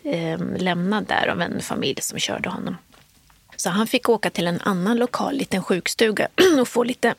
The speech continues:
<clears throat> han klarade sig ändå ganska bra, han hade lite småsår, eh, klarade sig bra, alltså, eh, fysiskt. Ehm, så han fick, eh, det var en thailändsk familj som tog hand om honom, så han fick sova hos dem första natten. Och sen så fick han, sattes han på en buss till Phuket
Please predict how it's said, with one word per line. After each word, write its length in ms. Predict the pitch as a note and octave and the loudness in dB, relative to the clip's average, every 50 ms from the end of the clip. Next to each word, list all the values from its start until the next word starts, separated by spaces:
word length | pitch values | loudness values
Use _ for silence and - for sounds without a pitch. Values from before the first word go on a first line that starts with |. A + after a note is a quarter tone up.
| _ - | _ 4
<clears throat> 180 | G#4 A4 F#4+ D4 | 6 6 8 6
han 120 | A#3+ G3 | 4 4
klarade 260 | - - A#3 G#3 F3 | 4 4 4 4 2
sig 160 | F#3 - G#3 F#3+ | 2 2 4 4
ändå 180 | G3 F#3+ F3+ | 4 4 2
ganska 260 | F3 F#3 F#3 - - | 2 0 0 0 0
bra, 120 | - A3 A3 | 2 2 4
han 120 | A3 G#3 | 4 4
hade 160 | G3 F3+ F3+ | 2 2 0
lite 180 | F3 E3+ - F3 | 0 0 -2 -4
småsår, 640 | - - G#3 F#3+ F3+ F3+ - - G#3 G#3 A3 A3 A#3 A#3 - - - - - - - - - | 0 0 0 0 0 -2 0 0 2 2 2 2 0 -2 -6 -8 -8 -8 -8 -10 -10 -6 -2
eh, 480 | F#3+ F#3+ F3+ E3+ E3+ E3+ - - - D#3+ | -2 0 0 0 -2 0 0 -2 -2 0
klarade 280 | - - E3 D#3+ F3 | -2 -2 0 0 -2
sig 140 | - - - | -2 -4 0
bra, 280 | - F#3 - - - - F#3 - | 0 2 2 2 0 0 -2 -4
alltså, 320 | - - - E3+ E3+ E3 E3+ - - - - - | -4 -2 -2 -2 -2 -4 -4 -8 -12 -16 -10 -8
eh, 240 | G3 E3+ E3+ E3 F3 E3 - - - - _ _ _ - - - - - - - - - - - | -6 -6 -4 -6 -6 -8 -10 -20 -20 -20 _ _ _ -20 -18 -16 -14 -14 -14 -14 -14 -16 -18 -14
fysiskt. 720 | - - - A3 G3 - - - - - - - - - - - - | -12 -4 -2 -2 -2 -2 -6 -6 -6 -8 -8 -8 -10 -12 -10 -6 -4
Ehm, 520 | F3+ F3+ F3 E3+ E3 E3 E3 - - - - - - _ _ _ _ _ _ - _ _ _ _ _ - | -2 -2 0 -2 -2 -2 -2 -2 -4 -4 -8 -10 -14 _ _ _ _ _ _ -20 _ _ _ _ _ -8
så 200 | - - - G3 | -4 -2 0 -2
han 340 | F#3 - G3+ G3+ A3+ A#3 | 0 0 0 0 0 0
fick, 360 | A#3 - - A#3+ - - - - | -2 -2 -4 -4 -4 -4 -4 -2
eh, 320 | A#2 B2 E2+ - - - - - | -2 -2 -2 -4 -4 -4 -4 -2
det 80 | G#3+ | 0
var 100 | G#3+ A3 | 0 0
en 100 | A#3 A#3+ | 0 0
thailändsk 440 | A#3+ - B3 A3 G3+ G3+ G3 - - | 0 0 0 0 0 0 -2 -2 -2
familj 240 | - G#3 A3+ A#3 A#3+ | 0 0 0 0 0
som 120 | - G#3 | -2 -2
tog 140 | G3+ G#3+ - | -2 -2 -2
hand 200 | - A3 C4 C#4+ | 0 0 0 0
om 100 | C4+ A3+ | 0 0
honom, 280 | G#3 - - G#3 G3+ G3+ | -2 -2 -2 -4 -4 -4
så 100 | - G#3 | -6 -6
han 60 | G3 | -4
fick 140 | - A3 - | -4 -6 -4
sova 260 | - - A3 G#3 G#3+ | -2 -2 -2 -2 -2
hos 120 | A#3 - | -4 -4
dem 200 | - - G3 F#3 | -4 -4 -4 -2
första 280 | - - - - - - | -4 -4 -4 -4 -4 -4
natten. 380 | G#3+ - - - - - - | -4 -6 -8 -6 -6 -4 -4
Och 80 | F#3 F#3+ | -4 -4
sen 260 | - - G#3 G#3 G#3 | -2 -2 0 0 0
så 160 | - - G#3+ | 0 -2 -4
fick 180 | G#3 - G#3 - | -4 -4 -4 -2
han, 160 | - F3 E3+ | -2 -2 -2
sattes 360 | F3+ - G3 F#3 - - F3+ | -2 -2 -4 -2 -2 -4 -4
han 160 | - F3+ E3 E3 | -2 -4 -4 -4
på 100 | - D#3 | -4 -6
en 100 | F3 F3 | -4 -2
buss 240 | - F#3+ - - | -4 -4 -4 -6
till 120 | - - - | -10 -12 -8
Phuket 540 | - A3 - - - - - - - - | -6 -8 -8 -6 -10 -12 -12 -12 -16 -16